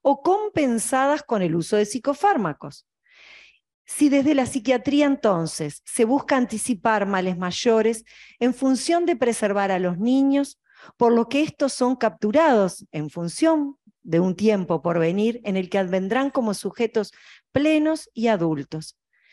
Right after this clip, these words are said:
¿Serán los miedos de los niños el nuevo foco de patologización, farmaceuticalización de la infancia?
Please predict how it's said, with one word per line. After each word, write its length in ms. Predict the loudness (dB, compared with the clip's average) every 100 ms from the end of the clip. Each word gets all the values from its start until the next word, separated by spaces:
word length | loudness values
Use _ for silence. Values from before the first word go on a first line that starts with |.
| -20 -4
¿Serán 280 | 0 2 2
los 100 | 2
miedos 400 | 2 4 4 4
de 100 | 2
los 160 | 0 0
niños 380 | -2 0 0 0
el 120 | 0
nuevo 180 | 0 0
foco 320 | -2 0 0
de 80 | 0
patologización, 1120 | -2 -2 -2 -4 -6 -6 -6 -4 -2 -2 -4 -6
farmaceuticalización 1300 | -4 -2 -4 -4 -4 -4 -4 -4 -6 -10 -8 -4 -2
de 100 | -2
la 80 | -4
infancia? 680 | -4 -2 -2 -4 -6 -6